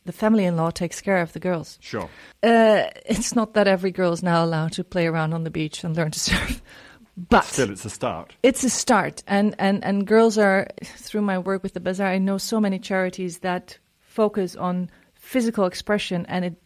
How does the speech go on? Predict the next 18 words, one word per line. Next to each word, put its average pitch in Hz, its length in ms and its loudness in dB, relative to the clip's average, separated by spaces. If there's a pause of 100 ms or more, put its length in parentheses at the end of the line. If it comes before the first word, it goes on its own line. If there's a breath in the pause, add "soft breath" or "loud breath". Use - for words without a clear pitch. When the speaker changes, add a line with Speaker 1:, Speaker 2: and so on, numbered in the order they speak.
(120)
Speaker 1:
does 214 300 0 (120)
mean 185 340 4 (200)
an 190 140 2
awful 196 340 0
lot. 196 320 0
Uh, 180 220 -2
girls 208 300 2
are 185 100 -2 (120)
learning 196 440 2
to - 120 -6
rely 185 260 2
on 170 100 2
their 175 100 -4
body 254 400 2
and 175 120 -4
their 175 60 -6
strength, 233 520 2 (520 loud breath)
and 233 440 4